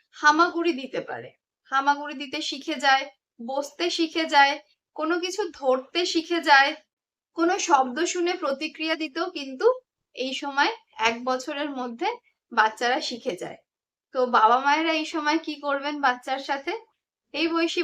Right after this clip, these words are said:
বাচ্চার সাথে বাবা মায়েরা বে-, যত বেশি সম্ভব ইন্টারঅ্যাক্ট করবেন, বাচ্চার দিকে তাকাবেন, বাচ্চার দিকে তাকিয়ে হাসবেন,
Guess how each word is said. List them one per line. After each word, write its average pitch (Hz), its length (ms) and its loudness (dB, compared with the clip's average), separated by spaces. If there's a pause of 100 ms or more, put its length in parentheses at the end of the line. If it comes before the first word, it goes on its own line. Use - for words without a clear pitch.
বাচ্চার 240 400 0
সাথে 269 180 -4 (120)
বাবা 233 260 4
মায়েরা 262 300 2 (600)
বে-, 262 300 -8
যত 269 200 0 (180)
বেশি 277 280 0 (160)
সম্ভব 277 420 0 (140)
ইন্টারঅ্যাক্ট 240 500 -2
করবেন, 180 300 -6 (440)
বাচ্চার 277 400 0
দিকে 294 160 -6 (100)
তাকাবেন, 254 460 2 (260)
বাচ্চার 262 380 -2
দিকে 269 160 -8 (100)
তাকিয়ে 247 380 -4
হাসবেন, 254 480 0